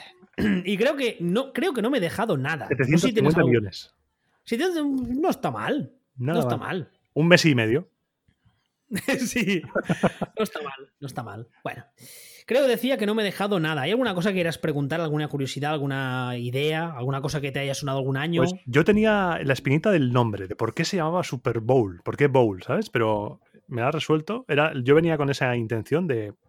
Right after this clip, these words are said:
Speaker 2: por qué se llama Super Bowl y lo de los números romanos siempre le da más empaque al
Speaker 1: Lo de
Speaker 2: tema.
Speaker 1: los números romanos a mí me parece una anécdota brutal que dice mucho de Estados Unidos como país.
Speaker 2: Sí.
Speaker 1: Y la verdad es que es, es una mezcla entre descojonante y triste.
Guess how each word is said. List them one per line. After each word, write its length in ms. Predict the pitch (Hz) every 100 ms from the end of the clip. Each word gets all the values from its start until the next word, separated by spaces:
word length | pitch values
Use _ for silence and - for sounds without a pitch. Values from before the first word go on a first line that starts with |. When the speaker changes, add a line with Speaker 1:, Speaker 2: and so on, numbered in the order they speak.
| _
Speaker 2:
por 260 | 117 110 -
qué 160 | 151
se 140 | 127 117
llama 180 | 113 107
Super 240 | 113 113
Bowl 260 | 131 208 -
y 60 | -
lo 120 | 120
de 40 | 113
los 140 | 104
números 240 | 113 123
romanos 400 | 120 120 139 - _ _ _ _ -
siempre 320 | - 110 123
le 60 |
da 400 | 123 113 104 104
más 260 | 101 107 -
empaque 460 | 104 92 - - 101 _ _ _ - -
al 200 | 104 101
Speaker 1:
Lo 100 | 170
de 40 | 135
Speaker 2:
tema. 40 | 165
Speaker 1:
los 60 |
números 240 | 185 233 202
romanos 340 | 160 160 202 160
a 40 |
mí 80 | 160
me 60 |
parece 220 | 151 151 170
una 120 | 147
anécdota 600 | 139 143 160 160 147 131 120
brutal 380 | 135 135 160
que 80 | 156
dice 180 | 139 151
mucho 220 | 147 147
de 60 | 143
Estados 240 | 160 131
Unidos 200 | 143 139
como 220 | 139 131
país. 400 | 110 113 185 - -
Speaker 2:
Sí. 160 | 117 - -
Speaker 1:
Y 80 | 156
la 100 | 139
verdad 180 | 143
es 80 | 160
que 180 | 208 175
es, 160 | 175 170
es 140 | 190
una 80 | 214
mezcla 380 | 175 185 220 214
entre 300 | 160 151 151
descojonante 580 | 143 - 127 139 156 180
y 60 | 143
triste. 480 | 127 123 101 92